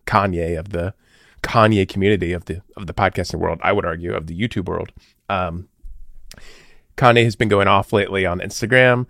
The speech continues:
talking about Pete, uh, Pete Davidson, D L Hughley, and now Trevor Noah. And this one is probably the most interesting to me anyway, because of Trevor Noah's response. Um, so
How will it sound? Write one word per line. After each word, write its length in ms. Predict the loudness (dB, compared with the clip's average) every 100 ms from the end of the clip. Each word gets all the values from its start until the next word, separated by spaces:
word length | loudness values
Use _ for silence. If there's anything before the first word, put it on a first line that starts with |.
| _ _
talking 320 | -8 -6 -6
about 280 | -8 -8 -4
Pete, 440 | 0 2 0 -8 -20 _ _ _ _
uh, 260 | -2 0 0 -4
Pete 160 | -4 2
Davidson, 440 | 2 2 0 0
D 140 | 2
L 140 | 2 2
Hughley, 400 | 0 2 0 -2 _ 0
and 180 | 2
now 280 | 4 4 2 0
Trevor 260 | -2 -2 2
Noah. 380 | 2 4 0 -6 _ _ _ _ _
And 220 | 2 4
this 180 | 2 0
one 100 | 0
is 80 | 2
probably 280 | 4 6 6
the 100 | 4
most 400 | 2 2 2 0
interesting 500 | -4 -4 0 2 2
to 120 | 0
me 220 | 0 2
anyway, 320 | 2 2 0 0
because 420 | -4 0 0 0
of 80 | -2
Trevor 260 | -2 0
Noah's 320 | 0 0 -2
response. 600 | -6 -6 -4 -4 -6 -12 -18 -20 -20 -20 -20 _ _ 4
Um, 340 | 6 4 0
so 540 | -2 4 6 6 2